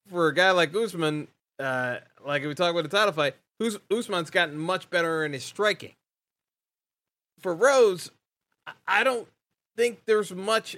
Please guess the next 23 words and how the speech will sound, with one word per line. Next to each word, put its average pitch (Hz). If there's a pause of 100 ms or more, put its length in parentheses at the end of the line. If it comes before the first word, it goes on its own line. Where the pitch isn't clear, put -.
(100)
else 214
that 175
she's 202
really 202
gonna 185
be 156 (440)
better 208
at. 135
Uh, 143
we've 170
seen 233
Rose 202
fight 202
over 180
the 180
years. 214
She's 147
gotten 202
better 196
at 185
her 165
striking, 214
but 156